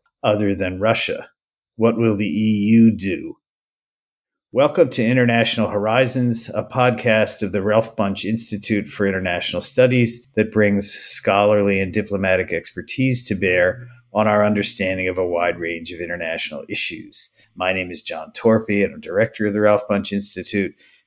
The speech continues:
at the Graduate Center of the City University of New York.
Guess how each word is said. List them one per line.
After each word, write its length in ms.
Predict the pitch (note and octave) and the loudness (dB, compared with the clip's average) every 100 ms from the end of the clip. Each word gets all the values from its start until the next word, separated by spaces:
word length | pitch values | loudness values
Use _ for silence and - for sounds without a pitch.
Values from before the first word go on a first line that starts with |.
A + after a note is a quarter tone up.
| - | -2
at 220 | G2 G2 | 0 0
the 60 | |
Graduate 520 | F2+ F#2+ F#2 F#2 F2 D#2+ | -2 0 0 -2 -8 -6
Center 400 | G2 E2+ D#2+ D2+ | -6 -6 -6 -6
of 160 | F2 | -6
the 80 | E2+ | -8
City 280 | - F2+ E2+ | -6 -6 -8
University 720 | E2 D#2 D#2 D#2 - - E2+ | -10 -12 -10 -8 -10 -12 -16
of 80 | - | -18
New 140 | D#2+ | -18
York. 440 | F2 G2 E2+ - | -4 -2 -2 -6